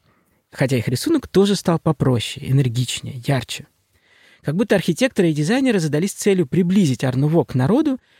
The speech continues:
и сделать его ещё более технологичным, но чтобы не потерять внимание богатой публики,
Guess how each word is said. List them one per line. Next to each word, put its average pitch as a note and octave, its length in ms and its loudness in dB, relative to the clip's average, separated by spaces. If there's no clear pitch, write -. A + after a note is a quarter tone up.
и - 60 -2
сделать G3 400 0
его G3 140 2
ещё G3 280 2
более G#3 300 2
технологичным, D#3 840 -2
но C#3+ 100 -2
чтобы C3+ 280 2
не C3+ 100 2
потерять D3+ 480 -2
внимание A#2+ 380 -6
богатой G#3+ 380 0
публики, D#3+ 420 -2